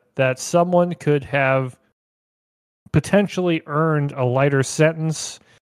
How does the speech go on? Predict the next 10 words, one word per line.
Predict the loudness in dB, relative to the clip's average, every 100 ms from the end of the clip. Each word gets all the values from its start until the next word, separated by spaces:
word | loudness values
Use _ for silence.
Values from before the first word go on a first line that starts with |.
| _ _ _ _
or, | 2 4 4 2 0
uh, | -2 -2 -4
cha-, | -2 -2 -2
a | -2
different | 0 2 0 -2
sentence | -2 -2 -2 -4 -6
based | 0 2 2 2
off | 2 2 0
of, | -4 -4 -14 _ _ _ -12
uh, | -6 -6